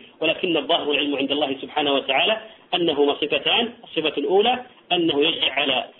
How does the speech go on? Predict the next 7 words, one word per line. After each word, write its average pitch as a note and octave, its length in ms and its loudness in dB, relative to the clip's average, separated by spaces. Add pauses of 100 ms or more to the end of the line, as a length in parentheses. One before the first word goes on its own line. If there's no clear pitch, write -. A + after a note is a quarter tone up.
(140)
يجعل D#3+ 280 -2
كفيه D3+ 400 -4
إلى C#3 320 0
حذو D#3+ 240 -2
منكبيه، D3 480 0 (240)
والصفة D#3+ 260 -2
الثانية D3+ 540 0